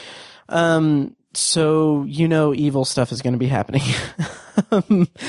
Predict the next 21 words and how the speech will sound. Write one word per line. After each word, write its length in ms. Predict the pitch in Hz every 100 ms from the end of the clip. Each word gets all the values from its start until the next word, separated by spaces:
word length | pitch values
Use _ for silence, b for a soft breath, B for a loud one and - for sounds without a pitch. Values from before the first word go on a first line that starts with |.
| B B 202 -
and 560 | 185 180 180 180 180 156 -
also, 880 | 170 175 185 - 196 190 190 185 170
maybe 580 | 151 160 190 254 277 269
it's, 240 | 240 -
well, 360 | - 175 269 294
it, 380 | - 139 - 143 B
really 380 | 160 151 202 190
it's 160 | 147 -
the 140 | 143
format. 520 | 135 135 127 127 127
I, 140 | 123 127
I 160 | -
was 140 | 156 156
gonna 160 | 180
make, 360 | 170 156 143 - -
um, 440 | 143 131 127 123 - b b b b b _ _ _
a 80 | 151
comment 440 | - 160 156 151
about 220 | 151 143 143
how, 220 | 143 139
like, 340 | 131 127 -